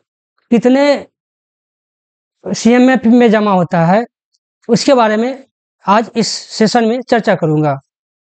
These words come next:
चलिए स्टार्ट करते हैं। देखिए, एन-, एनसीएल असिस्टेंट फोरमैन सैलरी की बात करें तो दो हज़ार बीस में जो बच्चे ज्वाइन किए थे उस समय उसका बेसिक जो था वो थर्टी वन थाउजेंड के करीब था। अभी जो बेसिक हो गया है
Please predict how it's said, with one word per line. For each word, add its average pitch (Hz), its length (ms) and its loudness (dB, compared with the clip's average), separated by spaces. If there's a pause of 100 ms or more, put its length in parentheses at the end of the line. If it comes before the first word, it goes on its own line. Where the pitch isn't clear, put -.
(160)
चलिए 262 360 2 (160)
स्टार्ट 226 280 -2
करते 165 280 -4
हैं। 147 220 -2 (560)
देखिए, 254 260 2
एन-, 185 500 -2
एनसीएल 226 360 2
असिस्टेंट 254 420 0
फोरमैन 226 240 0
सैलरी 226 340 0
की 233 120 0
बात 190 260 0
करें 185 200 -2 (180)
तो 269 380 2 (1000)
दो 202 140 4
हज़ार 240 240 2
बीस 254 320 0
में 294 340 2
जो 240 80 4
बच्चे 233 300 2
ज्वाइन 175 300 0
किए 160 180 -2
थे 220 140 -2
उस 254 200 0
समय 269 120 0
उसका 254 200 0
बेसिक 208 480 2
जो 180 120 2
था 170 160 -4 (420)
वो 262 120 4
थर्टी 240 280 0
वन 226 200 2
थाउजेंड 170 400 0
के 160 100 -2 (140)
करीब 156 200 -2
था। 190 240 -4 (280)
अभी 196 280 4
जो 285 120 2
बेसिक 226 340 2
हो 185 140 0
गया 165 240 0
है 226 140 -2